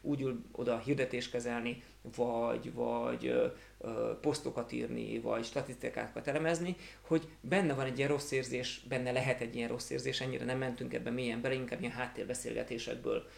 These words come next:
ö, lehet ezt talán így megfogalmazni, hogy, hogy sok marketingesben benne van az a rossz érzés, hogy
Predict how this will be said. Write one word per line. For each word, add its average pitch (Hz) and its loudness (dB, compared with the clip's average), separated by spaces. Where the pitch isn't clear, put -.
ö, 123 2
lehet 120 -2
ezt 113 -4
talán 120 0
így 123 -6
megfogalmazni, 131 0
hogy, 139 0
hogy 120 2
sok - 0
marketingesben 139 0
benne 147 4
van 127 0
az 123 -2
a - -8
rossz 139 -2
érzés, 131 -2
hogy - -4